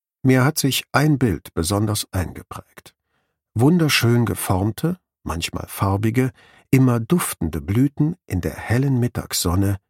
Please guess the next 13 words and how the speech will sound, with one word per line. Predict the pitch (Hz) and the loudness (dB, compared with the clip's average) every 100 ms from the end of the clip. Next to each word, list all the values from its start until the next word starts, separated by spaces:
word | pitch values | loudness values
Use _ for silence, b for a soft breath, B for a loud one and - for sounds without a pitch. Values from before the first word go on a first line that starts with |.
| _ _ | _ _
im | - 71 | -10 -6
weißen | 76 85 - - | -4 -4 -4 -6
Schnee. | - - - _ _ _ _ _ _ _ _ b b b b b | -6 -10 -14 _ _ _ _ _ _ _ _ b b b b b
Dazu | - 127 202 208 - _ | 0 4 4 2 -2 _
Tage | - 127 143 151 | 0 2 2 2
mit | 107 62 - - _ | -2 -4 -10 -20 _
wolkenlosem, | - 101 127 - 117 107 107 117 110 101 | -4 0 0 2 0 2 0 0 0 -2
tiefblauem | - 143 143 - 123 117 120 | 0 0 0 0 -2 0 2
Himmel, | 120 175 185 165 _ _ - | 2 4 2 0 _ _ -6
die | - - | -6 -2
alles | - 117 117 131 - | -2 0 -2 -4 -6
perfekt | - - - - - | -10 -8 -8 -8 -10
abrundeten. | - - - 78 - - - - | -8 -8 -8 -12 -12 -14 -18 -20